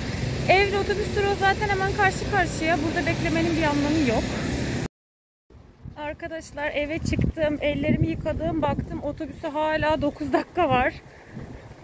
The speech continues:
Evde durmak da istemedim. Daha sonra indim, şimdi şey yapıyorum, bizim evden bir durak sonraki,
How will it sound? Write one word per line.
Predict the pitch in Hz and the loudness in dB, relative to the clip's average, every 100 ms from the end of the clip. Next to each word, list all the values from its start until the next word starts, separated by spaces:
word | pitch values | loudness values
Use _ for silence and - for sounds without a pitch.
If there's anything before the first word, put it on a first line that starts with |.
| - - | -16 -2
Evde | - - 370 | 0 2 0
durmak | 349 370 392 | 0 -2 -2
da | 392 | -6
istemedim. | - - 403 403 311 285 294 349 - - - - - - - - - - - - - | -8 -6 -4 -2 0 0 0 2 0 0 -4 -6 -6 -8 -8 -8 -8 -10 -8 -8 2
Daha | 359 381 | 4 4
sonra | - 381 359 | 2 -2 -2
indim, | 381 370 381 427 - | -2 -2 -4 -6 -8
şimdi | 370 370 | -8 -6
şey | 415 370 | -2 -2
yapıyorum, | 320 - 294 269 285 | -2 0 2 2 0
bizim | 330 381 392 | -2 -2 0
evden | 330 285 349 381 466 - - - - - - | 0 2 4 4 2 -8 -14 -16 -16 -14 -2
bir | 381 359 | 0 2
durak | 381 392 - | 2 0 0
sonraki, | 392 370 349 - 294 254 | 0 2 0 0 0 0